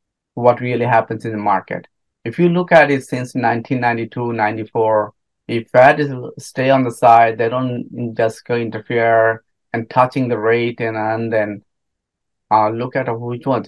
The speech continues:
two thousand eight, uh, and two thousand fifteen, around that time, how fast that stock market return was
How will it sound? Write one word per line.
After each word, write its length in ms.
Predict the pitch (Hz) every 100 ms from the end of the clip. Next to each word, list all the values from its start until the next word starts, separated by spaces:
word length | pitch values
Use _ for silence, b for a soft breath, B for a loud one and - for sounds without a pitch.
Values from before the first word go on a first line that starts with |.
| -
two 120 | 120
thousand 360 | 117 117 117 110
eight, 360 | 110 131 131 113
uh, 480 | 104 104 104 104 98 - -
and 280 | 113 110 113
two 120 | 120
thousand 380 | 113 113 110 107
fifteen, 500 | 120 117 - 123 117
around 360 | 104 107 120 113
that 200 | 107 -
time, 400 | 120 113 98 - _ _ _
how 520 | - 127 135 147 139 _
fast 480 | 139 120 123 - - 120
that 260 | 113 113 120
stock 280 | - 110
market 360 | 113 113 117 117
return 520 | 107 110 120 113 110
was 380 | 104 101 - _